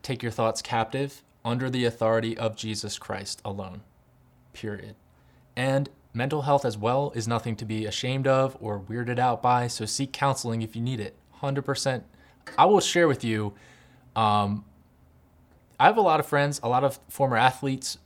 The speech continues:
who are f-, friends who are former athletes, current athletes, people who exercise a lot, people who don't exercise a lot. A lot of these guys, these men, are actually in counseling, and it's helping them a lot, and they're not ashamed of it. So, that being said,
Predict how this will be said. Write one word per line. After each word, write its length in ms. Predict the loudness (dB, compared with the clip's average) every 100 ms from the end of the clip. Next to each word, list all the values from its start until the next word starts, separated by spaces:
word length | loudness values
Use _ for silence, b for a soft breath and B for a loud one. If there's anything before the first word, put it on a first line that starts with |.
| -10
who 160 | -4
are 60 | -4
f-, 140 | -6 -12
friends 320 | 0 0 2
who 60 | -2
are 80 |
former 260 | 0 0 2
athletes, 420 | 2 0 -2 -6
current 320 | -2 -2 2
athletes, 440 | 2 2 0 -4 -4
people 280 | -6 -4 -4
who 220 | -2 -2
exercise 500 | -2 -2 2 2 2
a 40 |
lot, 260 | 4 4 4
people 220 | -2 -2
who 80 | 2
don't 240 | 4 4
exercise 480 | 4 0 -2 -2 0
a 20 |
lot. 300 | -2 -4 -6 b b b b b
A 80 | 0
lot 200 | 4 4
of 40 | 4
these 160 | 2
guys, 520 | 6 6 6 4 -2 -8 _ _ -6
these 220 | -4 0
men, 340 | 2 2 2 -4 -12 _ 2
are 80 | 6
actually 440 | 6 2 -2 -2
in 240 | -2 -2
counseling, 460 | 2 2 2 -2 -8 -18 _ -20 -20 -20 -10
and 140 | -6 -2
it's 80 |
helping 300 | 4 4 4
them 160 | -2 -4 -4
a 80 | 0
lot, 380 | 2 2 -2 -12 -6
and 160 | -4
they're 220 | -2 -2 -4
not 320 | 0 4 4
ashamed 340 | 2 -2 -2
of 80 | -4
it. 140 | -6
So, 360 | -2 0 0 -4 b b b
that 160 | 2
being 160 | 2 0
said, 360 | 2 2 2